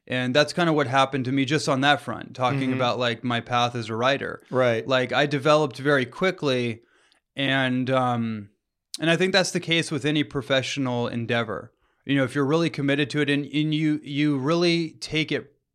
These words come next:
Speaker 1: um, you take it seriously. Like, you, you go from amateur, like, then I was, like, an amateur writer. Now
Speaker 2: Mm-hmm.
Speaker 1: I look, now I, I'm, like, definitely a professional writer,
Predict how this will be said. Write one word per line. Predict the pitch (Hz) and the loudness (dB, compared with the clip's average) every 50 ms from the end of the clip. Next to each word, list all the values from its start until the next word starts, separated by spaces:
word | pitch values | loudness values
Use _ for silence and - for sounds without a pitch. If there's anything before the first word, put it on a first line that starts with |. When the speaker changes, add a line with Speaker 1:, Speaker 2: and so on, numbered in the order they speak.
| _ _ _ _ _ _ _ _ _ | _ _ _ _ _ _ _ _ _
Speaker 1:
um, | - 135 131 127 123 117 117 117 107 - - - | -2 0 0 0 0 0 -2 -4 -4 -8 -10 -8
you | 139 147 143 | -8 -6 -6
take | 127 - - 170 170 165 - | -6 -2 -2 0 0 0 -2
it | 147 120 | -4 -4
seriously. | - - - 143 139 139 131 117 - - 95 - - - - _ _ _ _ _ _ - | -2 -2 0 0 0 0 -2 -4 -6 -8 -10 -10 -12 -14 -20 _ _ _ _ _ _ -2
Like, | 131 131 120 - | -2 -2 -2 0
you, | 131 135 | -2 -2
you | 135 135 131 | 0 0 0
go | 135 156 160 156 | 2 2 2 2
from | - - 156 143 135 127 | 0 -2 -2 -2 -2 0
amateur, | 135 139 151 156 147 - - 143 131 | 0 0 0 0 -2 -2 -2 0 2
like, | 131 131 131 120 | 2 2 0 0
then | 135 160 156 156 | 0 0 2 2
I | 151 | 2
was, | 147 135 135 | 2 2 0
like, | 135 120 | 0 0
an | 127 120 | 0 -2
amateur | 117 120 120 117 117 113 - 120 110 | -2 -2 -2 -4 -4 -6 -6 -6 -6
writer. | 85 65 60 - - - - - - - - - - | -6 -6 -8 -8 -12 -14 -16 -18 -20 -20 -20 -10 -6
Now | 127 131 151 156 | -2 2 4 6
Speaker 2:
Mm-hmm. | 165 165 | 6 6
Speaker 1:
I | 160 | 6
look, | 151 151 147 117 | 4 2 0 2
now | 143 151 156 160 156 | 2 4 4 6 6
I, | 151 147 139 113 | 6 4 2 2
I'm, | 120 131 139 135 131 131 131 131 127 127 | 2 2 4 4 4 2 0 0 0 0
like, | 131 127 127 120 117 | 0 0 0 0 0
definitely | 131 147 147 143 - 156 147 139 | 0 0 0 0 0 -2 -2 -2
a | 127 | -2
professional | 120 - 135 113 - 131 123 113 - - 123 113 110 110 | -2 -4 -6 -2 0 0 0 0 -4 -6 -6 -6 -4 -4
writer, | 107 101 90 - - - - | -4 -6 -6 -6 -8 -12 -12